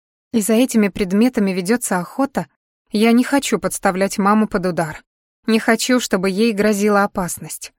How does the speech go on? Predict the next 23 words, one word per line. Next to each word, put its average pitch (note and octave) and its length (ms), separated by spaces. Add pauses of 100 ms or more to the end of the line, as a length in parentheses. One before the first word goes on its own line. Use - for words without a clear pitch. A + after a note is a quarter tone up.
(440)
Пожала G#3+ 340
плечами G#3 560
и B3 160
перевела A3 420
взгляд G3 400
в F3+ 60
окно. D#3+ 340 (680)
"Не B3+ 160
хочешь - 400
прогуляться G#3 540
со G#3+ 140
мной G3+ 200
по G3 120
магазинам?" G3 680 (460)
"По G3+ 60
магазинам?" F#3+ 640 (420)
удивилась F3+ 480
мама, A3 300
помешивая F#3+ 540
дымящийся F#3+ 640
какао F3+ 380
в - 100
турке. - 440